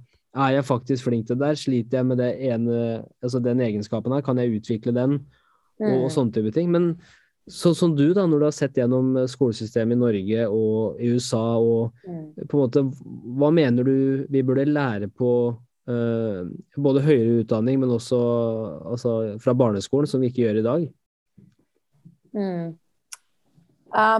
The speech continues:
Speaker 2: på barneskolen, eh, så vil jeg faktisk si, jeg, jeg er veldig glad i det norske skolesystemet. Jeg tror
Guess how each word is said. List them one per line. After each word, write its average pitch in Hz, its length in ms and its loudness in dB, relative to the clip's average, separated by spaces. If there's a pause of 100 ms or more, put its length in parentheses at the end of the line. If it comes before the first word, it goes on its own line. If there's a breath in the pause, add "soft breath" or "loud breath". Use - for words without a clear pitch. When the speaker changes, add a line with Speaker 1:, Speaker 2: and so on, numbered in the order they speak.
Speaker 2:
på 226 160 -2
barneskolen, 185 1040 0 (260)
eh, 170 400 0
så 190 240 -2
vil 196 200 2
jeg 165 120 0
faktisk 175 440 -4
si, - 240 -8
jeg, 233 260 6
jeg 233 220 8
er 190 80 6
veldig 190 200 4
glad 190 240 6
i 151 80 0
det 165 60 -4
norske 165 260 -6
skolesystemet. 147 760 -4 (140)
Jeg 190 140 2
tror 196 300 4